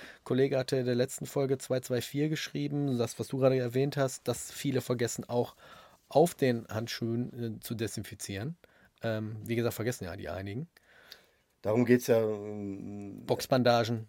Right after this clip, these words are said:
Speaker 1: solche Sachen, ne?
Speaker 2: Ey, Boxbandagen, ganz wichtig. Die werden nach jedem Training gewaschen. Die könnt ihr nicht trocknen.
Speaker 1: Was ist mit Kopfschutz?
Speaker 2: Äh, Kopfschutz, den, den kannst du, den musst du halt auch aussprühen, ne?
Speaker 1: Ja, so wie bei den Handschuhen, ne?
Speaker 2: Genau.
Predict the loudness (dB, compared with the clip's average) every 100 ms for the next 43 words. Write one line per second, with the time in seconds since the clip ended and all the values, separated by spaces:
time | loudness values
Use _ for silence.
0 | -2 0 0 -2 -4 0 4 8 8 6
1 | -2 2 2 2 2 -2 -2 -8 -10 -4
2 | 4 6 6 2 0 0 -2 -2 -2 -4
3 | -6 -8 -12 -2 0 2 0 -2 -8 -10
4 | -10 -10 -4 -4 0 0 0 -4 -6 _
5 | _ -20 -20 -20 -20 _ -4 -2 -2 -4
6 | -2 -2 -2 -2 -4 -2 -4 -2 0 0
7 | 2 -2 -2 -4 0 0 2 2 2 -2
8 | -4 -6 -4 -4 -2 -2 -2 -2 0 4
9 | 4 4 2 0 -4 -8 -8 2 4 6
10 | 4